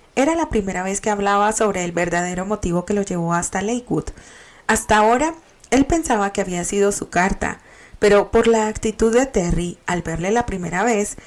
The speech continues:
supo que él nunca la había visto. "En la última presentación,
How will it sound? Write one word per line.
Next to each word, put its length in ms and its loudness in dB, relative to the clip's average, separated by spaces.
supo 320 0
que 300 0
él 340 0
nunca 380 0
la 120 -4
había 300 -4
visto. 440 -2
"En 160 4
la 80 2
última 400 -2
presentación, 920 -4